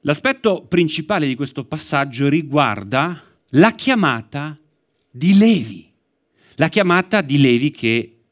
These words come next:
è chiamato anche Matteo, l'autore del primo Evangelo. Un uomo odiato dagli israeliti. Perché era odiato? Perché la sua professione era quella di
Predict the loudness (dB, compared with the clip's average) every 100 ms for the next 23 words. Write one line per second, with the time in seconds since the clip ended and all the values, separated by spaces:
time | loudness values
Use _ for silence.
0 | _ -16 -8 -8 -6 -6 -4 -6 -4 -6
1 | -6 _ _ _ _ -4 -4 -4 -6 -6
2 | -8 -10 _ _ _ _ _ _ _ _
3 | _ _ _ _ _ _ _ _ _ -12
4 | -10 -10 -10 -10 -12 -10 -10 -10 -12 -10
5 | -10 -12 -16 _ _ _ _ _ _ _
6 | _ _ 2 6 6 6 6 2 -2 -6
7 | -6 -2 0 2 0 -2 -2 0 0 -2
8 | -4 -4 -2 -4 -8 -10 -6 -6 0 2
9 | 0 2 4 4 2 -6 -8 -16 -20 -20
10 | -10 0 0 4 2 2 0 0 0 -2
11 | -2 -2 -2 0 0 0 -2 -2 0 0
12 | 0 0 2 2 0